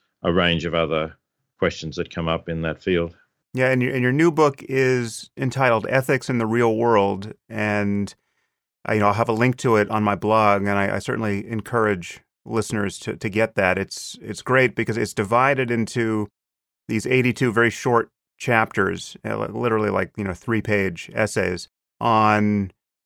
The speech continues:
Speaker 2: philosophical questions, and, again, emphasis is on the real world here. So you tackle questions like,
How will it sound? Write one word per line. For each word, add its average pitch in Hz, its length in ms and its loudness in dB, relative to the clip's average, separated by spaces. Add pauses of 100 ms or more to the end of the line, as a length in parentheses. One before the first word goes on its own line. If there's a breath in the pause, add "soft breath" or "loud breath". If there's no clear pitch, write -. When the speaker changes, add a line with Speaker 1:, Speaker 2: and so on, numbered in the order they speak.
Speaker 2:
philosophical 139 600 4
questions, 120 600 2
and, 110 380 2
again, 117 460 0
emphasis 110 420 -2
is 107 140 -4
on 104 260 4
the 98 80 2
real 107 280 2
world 101 600 2
here. 101 300 -2
So - 100 -4
you 104 120 -2
tackle 110 340 0
questions 104 480 -2
like, 101 300 0